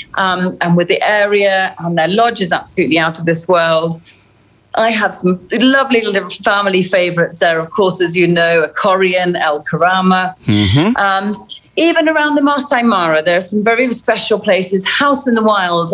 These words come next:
Speaker 1: um, is
Speaker 2: Yeah.
Speaker 1: one of my favorite
Speaker 2: Yeah.
Speaker 1: family places, middle
Speaker 2: Yeah.
Speaker 1: range family place.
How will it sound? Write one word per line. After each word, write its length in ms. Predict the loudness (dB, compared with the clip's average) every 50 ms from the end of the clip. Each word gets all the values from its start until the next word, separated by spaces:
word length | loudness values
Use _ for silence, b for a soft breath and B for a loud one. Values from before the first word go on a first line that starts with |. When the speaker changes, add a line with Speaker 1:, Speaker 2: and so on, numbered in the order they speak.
| -2
Speaker 1:
um, 260 | -2 0 0 0 0 0 0
is 100 | 2 2
Speaker 2:
Yeah. 80 | 4
Speaker 1:
one 120 | 2 2 0
of 60 | -2
my 80 | -4 -2
favorite 340 | -2 0 0 2 2 2
Speaker 2:
Yeah. 100 | 2 2 2 0 0
Speaker 1:
family 240 | -2 -2 -4 -4 -6
places, 600 | -6 -2 -2 0 0 -2 -2 0 0 0 0 2
middle 280 | 2 2 2 2 2 2
Speaker 2:
Yeah. 60 | 0 0
Speaker 1:
range 200 | -2 -4 -4 -2
family 340 | -2 -2 0 -2 -2 -4
place. 640 | -2 0 0 0 0 -2 -6 -10 -14 -18 -18 -20 -14